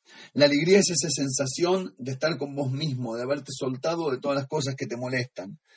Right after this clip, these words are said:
Eso ocurre una vez que tenés la verdadera humildad, que es la transparencia.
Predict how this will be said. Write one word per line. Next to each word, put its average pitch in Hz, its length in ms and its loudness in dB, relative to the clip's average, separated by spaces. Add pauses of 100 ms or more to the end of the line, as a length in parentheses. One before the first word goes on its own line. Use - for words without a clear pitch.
(420)
Eso 170 240 4
ocurre 165 540 4 (160)
una 143 200 0
vez 151 140 2
que 156 140 -2
tenés 143 240 -2
la 139 100 4
verdadera 131 420 2
humildad, 147 400 4
que 127 120 -6
es 131 80 2
la 120 100 0
transparencia. 127 800 -2